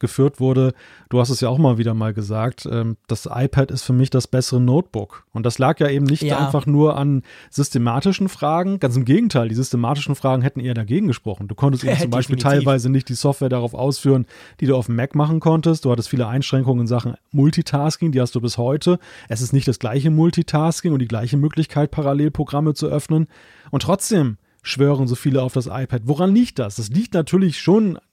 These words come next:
Speaker 1: an einem gewissen Charme, den das iPad hat, gar keine Frage. Aber es liegt andererseits eben auch daran, dass du eben beim Mac,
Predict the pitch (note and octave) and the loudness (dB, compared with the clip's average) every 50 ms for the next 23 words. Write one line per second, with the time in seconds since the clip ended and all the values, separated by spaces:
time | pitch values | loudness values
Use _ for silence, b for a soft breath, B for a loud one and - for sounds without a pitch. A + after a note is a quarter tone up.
0 | _ - C#3+ C#3+ D3 D3+ D3+ C#3 C3+ C#3+ E3+ D3+ D3 - - C#3 C3+ D3+ D#3+ D#3 | _ -8 -6 -2 -2 0 0 0 2 0 0 0 -2 -2 0 0 2 2 2 2
1 | D3+ C#3 C3+ B2+ - C3 C3 C3 - B2 - A#2+ - - - C3+ B2+ - B2+ B2 | 2 2 2 0 -2 -4 -4 -2 -2 -2 0 0 0 0 0 -2 0 0 0 0
2 | A#2 - - - - - A2+ D3+ E3 G#3 G#3 B B B B B B B B - | 0 -2 -6 -10 -10 -6 -4 -2 -2 -2 -2 B B B B B B B B -4
3 | A#2+ C3+ C3 - - D#3+ D3 - B2+ C3+ D3 C#3 C3+ A#2+ C3+ C3+ - - D3 C#3 | -2 0 0 2 0 0 0 0 0 2 2 2 4 4 2 0 0 0 -2 -2
4 | A#2+ A#2+ - A#2 A2 B2 C#3 D3 D3+ C#3+ b b b b b b _ - C3 - | -2 -2 -2 -4 -2 2 2 2 2 2 b b b b b b _ -2 -2 -2
5 | - D3 - - - C3 C3+ C3+ C3+ C3 - _ - B2+ A#2+ A#2+ A#2+ A#2+ C#3+ - | -2 -4 -4 -2 -2 -2 0 0 -2 -4 -4 _ -2 0 0 0 0 0 -2 -4
6 | - | -6